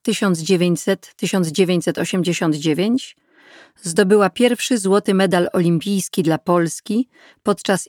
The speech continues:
Igrzysk dziewiątej Olimpiady w tysiąc dziewięćset dwudziestym ósmym roku w Amsterdamie w rzucie dyskiem na odległość trzydzieści dziewięć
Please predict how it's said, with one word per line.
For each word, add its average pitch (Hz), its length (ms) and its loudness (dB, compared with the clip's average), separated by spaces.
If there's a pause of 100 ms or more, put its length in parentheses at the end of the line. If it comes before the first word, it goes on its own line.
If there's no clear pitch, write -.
Igrzysk 190 500 -2
dziewiątej 180 560 2
Olimpiady 180 680 0
w - 60 -14
tysiąc 170 340 -2
dziewięćset 170 540 0
dwudziestym 165 560 -2
ósmym 160 380 0
roku 170 340 0
w - 140 -14
Amsterdamie 156 880 0 (600)
w 165 60 -2
rzucie 190 340 0
dyskiem 170 480 0
na 156 140 2
odległość 190 760 -2 (260)
trzydzieści 202 580 -2
dziewięć 170 560 0